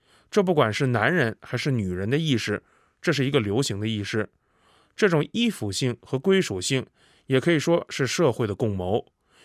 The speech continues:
有女人的责任在里面，因为女人是社会的一部分，光是一半儿是完成不了的。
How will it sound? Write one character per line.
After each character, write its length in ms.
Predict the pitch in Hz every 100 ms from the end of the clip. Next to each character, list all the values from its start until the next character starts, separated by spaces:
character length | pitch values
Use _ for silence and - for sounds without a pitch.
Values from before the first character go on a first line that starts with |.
| _ -
有 140 | 147 208
女 200 | 175 117
人 180 | 110
的 80 | 165
责 160 | 135 120
任 140 | 123
在 160 | 123 107
里 140 | 92
面， 240 | 95 104 - _ _ _ _ _
因 140 | 160 175
为 120 | 180
女 180 | 135 101
人 240 | 107 -
是 180 | - 156
社 200 | 135 156
会 140 | 135 113
的 60 |
一 120 | 101
部 220 | 135 175 107
分， 240 | 101 95 _ _ _ _
光 220 | - 190
是 140 | 185 135
一 100 | 123
半 180 | 147 190
儿 140 | - -
是 180 | - 104
完 240 | 98 143
成 220 | 131 95
不 60 | 101
了 200 | 92 82
的。 200 | 92